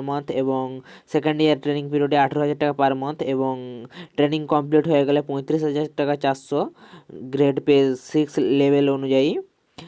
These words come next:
ক্যান্ডিডেটকে দেওয়া হবে মান্থলি স্যালারি। এছাড়া আরও অ্যালাওয়েন্স,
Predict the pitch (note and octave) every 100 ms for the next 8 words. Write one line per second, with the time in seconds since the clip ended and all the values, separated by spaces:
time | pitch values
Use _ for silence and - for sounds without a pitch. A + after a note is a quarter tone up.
0 | E3+ D#3 - C#3+ C#3 C#3 C3+ C3+ C#3 C3
1 | C3+ C#3 C3+ D#3+ - C#3 C3+ C3+ C3+ C3
2 | C3+ C3 C3+ C3 C#3+ C#3+ C#3 - C#3+ D3
3 | C#3+ C3 - _ _ C3 C#3+ C#3+ C#3+ -